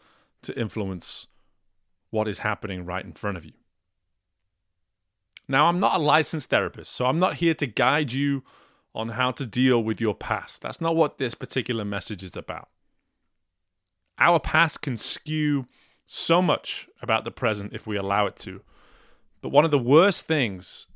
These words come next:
it can do is simply remove us from the moment at hand. This quote that I actually reference here is from an autobiography that I'm reading at the moment. This actor, he misreads this challenging situation very early on in his career.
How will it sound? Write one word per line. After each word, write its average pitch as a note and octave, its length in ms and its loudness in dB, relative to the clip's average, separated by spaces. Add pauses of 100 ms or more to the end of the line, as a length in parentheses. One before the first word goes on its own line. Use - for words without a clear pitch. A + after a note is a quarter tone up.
(100)
it A#2+ 160 -8
can A2 140 0
do A2+ 180 2
is G2 100 -2
simply A#2 320 -4
remove A#2 540 -2
us E2+ 320 -8
from G#2 320 -4
the G#2 80 -2
moment F#2+ 460 -2 (160)
at F#2 140 -12
hand. A#2 420 -2 (1700)
This - 140 -2
quote F3 260 6
that C#3 120 2
I C3 100 8
actually A#2+ 420 -4 (460)
reference D#3 420 4
here G#2+ 160 0
is F#2+ 100 -4
from A#2+ 160 -2
an A#2 80 0
autobiography B2+ 680 2
that F#2+ 140 -4
I'm F#2 120 -4
reading G#2 280 -6
at - 100 -12
the G2 80 -10
moment. G2 380 -4 (960)
This C3 280 -10
actor, C3 440 4
he A#2+ 180 -8
misreads B2+ 880 -2
this A2+ 180 -6
challenging C#3 480 -2
situation A#2 600 -2
very C#3 260 4
early C3 240 4
on A#2 220 -2
in G2+ 80 -6
his G#2 180 -10
career. G2 400 -8